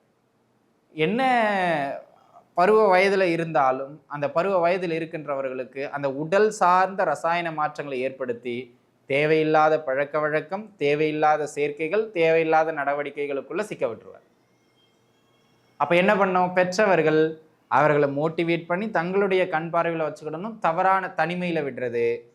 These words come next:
ஃபோன் வாங்கி கொடுக்கறது, வண்டி வாங்கி கொடுக்கறது, ஃப்ரெண்ட்ஸோட வெளியில அனுப்பி விடுறது,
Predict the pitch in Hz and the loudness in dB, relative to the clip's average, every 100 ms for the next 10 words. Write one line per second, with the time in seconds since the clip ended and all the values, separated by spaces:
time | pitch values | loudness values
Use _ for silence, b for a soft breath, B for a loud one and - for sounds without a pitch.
0 | _ _ 165 185 190 160 143 127 120 120 | _ _ 0 0 0 -2 -4 -8 -8 -6
1 | 113 113 113 117 135 175 190 180 156 139 | -4 -4 -4 -2 -2 0 0 0 -4 -10
2 | 120 123 117 117 117 160 180 185 190 156 | -10 -8 -6 -6 -6 -4 -4 -2 -2 0
3 | 165 202 151 143 135 123 113 117 113 | 0 2 0 -2 -10 -14 -10 -10 -10